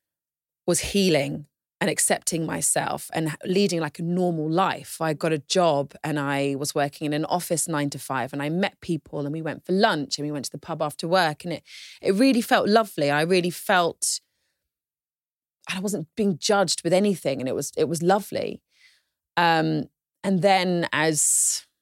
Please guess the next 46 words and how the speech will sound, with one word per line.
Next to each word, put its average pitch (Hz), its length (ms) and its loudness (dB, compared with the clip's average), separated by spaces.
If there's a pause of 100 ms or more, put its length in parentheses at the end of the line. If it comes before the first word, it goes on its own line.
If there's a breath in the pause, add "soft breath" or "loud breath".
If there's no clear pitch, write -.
(340)
fate - 340 0
would 151 120 0
have 170 260 0
it, 127 180 0
my 156 580 2 (220)
boss, - 760 0 (1080)
um, 160 640 2 (800)
was 170 240 0
just - 220 0
signed 170 280 0
off 139 140 -6
work 156 360 2
with 147 300 -2
mental 156 320 -4
health 151 280 -2
issues. - 480 -6
And - 100 -8
he 160 140 -4
was 147 140 -2
just, - 160 -6 (200)
he 160 100 -8
just - 280 -12
went 170 220 2
one 135 140 -6
day. 139 80 -6
I 143 80 -2
had 147 220 -2
no 175 200 2
idea 143 240 2
what 107 100 0
was - 120 -6
going 135 220 0
on 131 140 -2
and 139 100 -6
he 160 100 -4
was 143 120 -6
gone. 139 480 -2 (640 loud breath)
And 185 120 2
I 175 120 4
was 165 160 4
his 170 180 -2
assistant. 147 600 0
So - 160 0
then 160 160 0
I 160 140 2
had, 160 220 -2